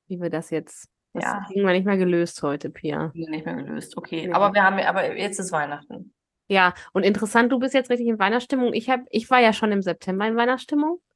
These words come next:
Speaker 2: Mhm.
Speaker 1: und hab schon Filme geguckt, als es noch dreißig Grad war und, äh, ganz viel Musi-, Weihnachtsmusik gehört. Und jetzt, äh,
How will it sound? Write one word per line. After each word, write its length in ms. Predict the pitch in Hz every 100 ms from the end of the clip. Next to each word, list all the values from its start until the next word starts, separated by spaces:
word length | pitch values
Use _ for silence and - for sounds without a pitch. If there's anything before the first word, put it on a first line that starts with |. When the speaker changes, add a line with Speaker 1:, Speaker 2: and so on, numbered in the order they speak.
| _ _ _
Speaker 2:
Mhm. 420 | 190 190 214 269
Speaker 1:
und 100 | 220
hab 120 | 220 214
schon 140 | 208
Filme 320 | 208 254 254
geguckt, 380 | 247 247 254 247
als 160 | 202 202
es 80 |
noch 100 | 208
dreißig 360 | 202 185 196 196
Grad 260 | 226 262 254
war 240 | 233 226
und, 220 | 202 202
äh, 340 | - 190 185 190 - _ _ _ _ _ _ _ _
ganz 200 | 214 208
viel 120 | 226
Musi-, 280 | 202 196 190
Weihnachtsmusik 540 | 196 214 233 240 247 254
gehört. 300 | 233 247 240
Und 100 | 202
jetzt, 400 | 202 247 - -
äh, 640 | 277 285 294 302 302 302